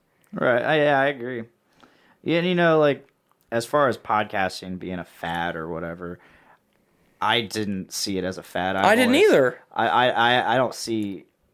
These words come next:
Speaker 1: everybody in our town trying to do it. I see our group of friends trying to do it.
Speaker 2: Right.
Speaker 1: Which, I mean, which
Speaker 2: Not
Speaker 1: prompted
Speaker 2: only
Speaker 1: me
Speaker 2: are
Speaker 1: to
Speaker 2: we
Speaker 1: do it.
Speaker 2: doing it, but we're badassly doing it.
Speaker 1: Oh, yes, definitely. Certainly. No, I started
Speaker 2: Hell yeah, man.
Speaker 1: podcasting because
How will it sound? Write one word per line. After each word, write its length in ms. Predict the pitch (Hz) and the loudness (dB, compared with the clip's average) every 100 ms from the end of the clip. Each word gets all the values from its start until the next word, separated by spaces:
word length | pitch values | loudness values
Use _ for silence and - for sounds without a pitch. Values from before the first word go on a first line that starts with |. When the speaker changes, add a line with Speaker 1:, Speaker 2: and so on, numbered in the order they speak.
| _ _ - | _ _ -8
Speaker 1:
everybody 580 | 104 98 101 95 95 98 | -4 -4 -4 -2 -4 -4
in 120 | 95 | -8
our 140 | 95 | -8
town 340 | 95 104 92 92 | -6 -4 -2 -4
trying 240 | 92 95 | -6 -6
to 40 | 90 | -6
do 240 | 82 87 | -8 -4
it. 60 | 101 | -4
I 100 | 104 | -4
see 220 | - 113 | -6 -6
our 120 | 98 | -6
group 220 | 92 104 | -6 -12
of 80 | - | -14
friends 400 | - - 101 165 | -18 -10 -8 -6
trying 280 | - 110 101 | -6 -6 -8
to 60 | 90 | -10
do 200 | 87 87 | -10 -6
it. 160 | 107 | 0
Speaker 2:
Right. 260 | 185 208 - _ _ _ - | 4 2 0 _ _ _ -10
Speaker 1:
Which, 240 | 98 92 | -10 -6
I 60 | 110 | -6
mean, 360 | 110 107 101 | -4 -6 -6
which 320 | 98 98 - - | -6 -8 -10 -14
Speaker 2:
Not 100 | - - | -20 -14
Speaker 1:
prompted 280 | - 143 170 | 0 2 4
Speaker 2:
only 200 | 214 196 | 4 6
Speaker 1:
me 60 | 165 | 4
Speaker 2:
are 20 | |
Speaker 1:
to 40 | |
Speaker 2:
we 80 | 147 | 4
Speaker 1:
do 60 | - | 2
it. 40 | |
Speaker 2:
doing 220 | 185 175 123 | 2 0 -2
it, 200 | 90 _ _ | -6 _ _
but 100 | - 120 | -4 0
we're 160 | 139 | 0
badassly 720 | 131 123 127 143 151 - 104 87 | 2 2 4 2 0 -4 -8 -8
doing 200 | 107 131 | -14 -8
it. 40 | |
Speaker 1:
Oh, 180 | 113 143 | 0 2
yes, 320 | 120 143 - - | 2 0 -2 -4
definitely. 440 | 113 139 - 85 - - | -4 -4 -10 -16 -18 -18
Certainly. 840 | - - 226 233 131 104 95 90 95 - - - - - | -4 0 4 4 2 -2 -2 -4 -6 -10 -20 -20 -20 -4
No, 180 | 202 262 | 0 2
I 140 | 226 | 2
started 320 | 330 453 415 | 2 2 4
Speaker 2:
Hell 120 | 226 202 | 4 6
yeah, 160 | 151 | 4
man. 40 | 123 | 4
Speaker 1:
podcasting 360 | 151 165 151 | 2 2 -4
because 220 | 139 139 | -4 -4